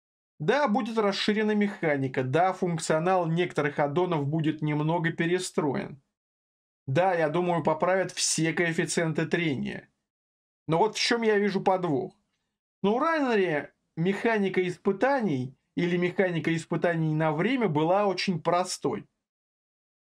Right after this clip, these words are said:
Ну, что-нибудь найти на карте, ну, спуститься по склону за ограниченное количество времени.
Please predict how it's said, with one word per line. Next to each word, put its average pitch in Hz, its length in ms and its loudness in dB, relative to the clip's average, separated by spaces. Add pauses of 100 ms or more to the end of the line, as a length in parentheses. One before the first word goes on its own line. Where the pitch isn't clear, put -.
(140)
Ну, 269 120 2
что-нибудь 208 460 0
найти 165 300 0
на 175 160 2
карте, 151 420 0
ну, 139 140 -2
спуститься 165 500 -4
по 147 220 0
склону 180 480 0
за 143 320 2
ограниченное 151 680 -2
количество 143 580 0
времени. 147 500 -4